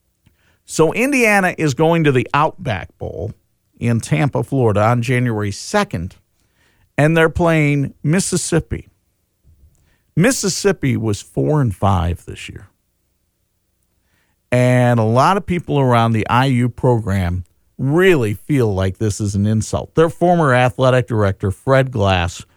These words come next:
went off. And he's in a position to do that now because there's no repercussions for Fred Glass. He's no longer employed by I U. He can say what he wants. But he's been around the block,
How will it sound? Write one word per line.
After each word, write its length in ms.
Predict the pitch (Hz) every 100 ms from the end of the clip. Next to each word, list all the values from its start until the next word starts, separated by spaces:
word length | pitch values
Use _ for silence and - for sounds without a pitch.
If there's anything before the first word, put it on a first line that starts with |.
| _ _
went 380 | 117 139 147 -
off. 480 | - 113 113 80 - _ _ _ _ -
And 260 | 214 180 -
he's 320 | - 254 269
in 120 | 240 240
a 40 |
position 600 | - 180 147 196 - 156
to 160 | - 131
do 260 | 123 226
that 320 | 160 120 117
now 240 | 120 104 104
because 580 | 131 123 156 143 127 - _ _
there's 260 | - 285 214
no 160 | 220 226
repercussions 880 | 165 190 185 160 - 165 - 135 113
for 160 | -
Fred 300 | 107 135 107
Glass. 640 | 85 113 147 - - - - _ _ _ _
He's 240 | 214 277
no 160 | 220 220
longer 440 | 185 170 147 123
employed 480 | 117 107 139 120 104
by 180 | 107 98
I 200 | 101 101
U. 260 | 98 117
He 240 | 160 151 226
can 120 | 170
say 280 | - 190 180
what 160 | 156
he 100 | 139
wants. 540 | 131 185 160 - - - _ _ _ _
But 160 | 147 160
he's 200 | 254 285
been 180 | 233 240
around 380 | 190 196 196
the 80 | 156
block, 500 | 131 123 98 95 -